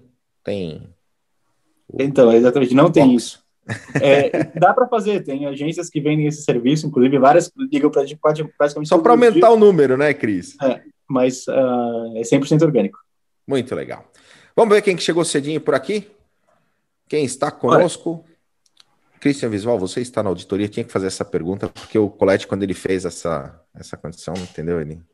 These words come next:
Speaker 1: ele falou que tinha que
Speaker 2: Sempre
Speaker 1: fazer
Speaker 2: auditando.
Speaker 1: tudo. Muito bom, Renato Buio tá com a gente. Bom dia, amigos e amigas do C T. Mais um bate-papo com muita informação. Segurança e bom humor, vamos animar.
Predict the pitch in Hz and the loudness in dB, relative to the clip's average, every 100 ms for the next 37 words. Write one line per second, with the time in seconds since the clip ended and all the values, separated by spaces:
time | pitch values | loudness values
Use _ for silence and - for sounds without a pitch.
0 | 180 165 - - - 170 226 247 226 185 | -16 -14 -10 -10 -8 0 2 4 4 4
1 | 175 135 113 107 - - _ _ _ _ | 4 2 2 -6 -16 -20 _ _ _ _
2 | 147 143 - 135 110 180 156 156 180 160 | 0 0 4 2 4 4 6 4 2 0
3 | 151 160 147 139 123 147 131 120 143 113 | 2 2 2 0 -2 -2 -2 -2 -2 -2
4 | 101 147 107 139 143 131 131 143 131 104 | -2 -4 -4 -6 -6 -6 -4 -2 -2 -4
5 | 110 165 - 123 - 127 127 110 117 110 | -4 -4 -4 -6 -2 -2 -2 -2 -4 -4
6 | 113 - 113 - 101 95 104 110 107 95 | -6 -4 -8 -8 -10 -8 -8 -10 -10 -10
7 | 80 - 127 - - - - _ - - | -10 -6 -6 -6 -16 -20 -20 _ -2 2
8 | 247 208 220 - 170 147 156 123 143 127 | 6 6 6 2 -2 2 2 4 2 2
9 | 80 80 117 165 143 - 139 165 135 87 | -2 -2 -2 -2 -6 -8 -8 -8 -8 -6
10 | 107 123 - | -4 -4 -6